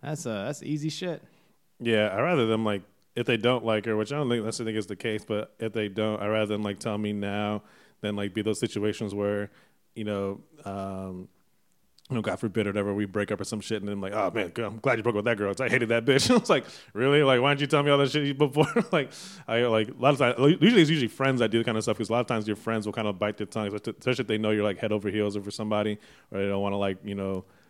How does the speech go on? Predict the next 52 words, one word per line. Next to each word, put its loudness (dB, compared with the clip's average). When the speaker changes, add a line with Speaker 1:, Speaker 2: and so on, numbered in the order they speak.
Speaker 2:
uh, -10
fucking -6
piss -2
you 2
off 4
or -2
some -6
shit, -6
whatever. -4
But -6
that's, -6
so -4
that -2
always -4
used -8
to -8
annoy -6
me. -8
I'd -2
rather 0
just -12
know -6
right -6
ahead. -6
Usually 2
Speaker 1:
Yeah. -2
Speaker 2:
my, 0
my 6
friends 0
and 0
family 0
are 0
pretty -2
upfront -4
about -4
those -12
kind -4
of -8
things -8
'cause, -8
yeah, -14
it -12
is -14
what -10
it -8
is. -10
Speaker 1:
I -6
remember 0
one -4
of -6
my -6
aunts -10